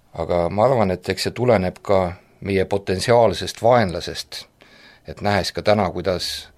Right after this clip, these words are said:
Ukrainas sõditakse, kindlasti ei kasutata neid reegleid, mis on rahvaste vahel kokku lepitud ametlikult, ja kuuldes ka sealsete kaplanite kogemust, kuidas, eh,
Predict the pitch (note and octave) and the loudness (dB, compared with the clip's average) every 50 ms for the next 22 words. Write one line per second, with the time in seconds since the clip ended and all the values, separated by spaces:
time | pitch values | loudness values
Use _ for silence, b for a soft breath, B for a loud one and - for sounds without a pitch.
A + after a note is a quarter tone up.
0 | b b b b b - - - - G#2 A2+ B2 A2+ G2+ F2 - - - G#2 F#2+ | b b b b b -14 -14 -6 0 4 4 4 4 2 0 0 -2 -2 -2 -2
1 | F2+ E2 - - F2 E2+ - - F#2 F2+ E2+ - _ b b b b b b b | -4 -8 -6 -8 -8 -8 -4 -2 -2 -2 -2 -4 _ b b b b b b b
2 | b b b b b - - - G2+ G2 F2+ F#2 F2 - - - - F2 F2+ F2+ | b b b b b -12 -6 -4 -4 -2 -2 -2 -4 -6 -10 -8 -6 -4 -2 -2
3 | F2 F2 F2 F2 E2 - - A2 A2 A2+ G#2 - - - F#2 F2 - - F#2+ F#2+ | -2 -2 -4 -6 -8 -2 0 0 0 0 -2 -4 -4 -8 -8 -8 -4 -4 -2 0
4 | F2+ F2 F2+ - - B B B B B B B B B B B _ F#2+ A2 A#2 | 0 -2 -4 -6 -10 B B B B B B B B B B B _ 2 2 2
5 | A2 F#2+ G2+ A2+ A2+ G#2+ G2+ F#2 F2+ F#2 F2 - F#2+ G2 - - - G2 F#2+ F#2 | 2 4 4 4 6 4 4 2 0 -4 -4 -4 -6 -6 -6 -4 -4 -4 -4 -4
6 | F#2 F2+ F2 F2 - - - - G#2+ A2 - - - - - F2 G2+ G#2+ G#2 F#2+ | -4 -6 -8 -10 -12 -16 -4 0 0 2 2 0 -2 -2 0 2 4 4 4 4
7 | F2+ F2 - - - - - G#2 G2+ G2+ G2 G2 - G2 - - G2 G2+ G#2 G#2+ | 2 2 0 0 -2 0 -2 2 2 2 2 2 -2 -6 -6 -4 0 2 2 2
8 | G#2 F#2 F2+ - - F2+ - - F#2+ F#2 F2 - - - - - B B B B | 2 0 -2 -4 -8 -8 -8 -8 -10 -10 -10 -12 -16 -18 -18 -18 B B B B
9 | B B - - F2+ F2 F2+ F2 - - G#2+ G#2 F2+ F2+ E2+ - - - G2 F#2 | B B -14 -6 -2 -2 -2 -2 -2 -2 0 0 0 -2 -4 -6 -4 0 0 2
10 | F2+ F2 F2 E2+ D#2+ C#2+ - - - A2 A2+ G2+ - - F2+ - - - G#2+ G#2 | 2 2 0 -2 -4 -8 -6 0 2 4 4 4 2 -4 -8 -8 -2 0 0 0
11 | - - G2+ F#2+ F#2 G2 F#2+ - - F#2 F#2+ A2+ A2 A2+ G2 F2 F2 F2 - - | 0 0 0 0 0 0 -4 -4 -4 0 0 2 4 4 2 2 0 -4 -8 -12
12 | - - - - - - - F#2 F#2 - - - - - - - - - - | -16 -20 -18 -14 -12 -8 -6 -6 -6 -6 -8 -10 -10 -10 -8 -8 -10 -10 -12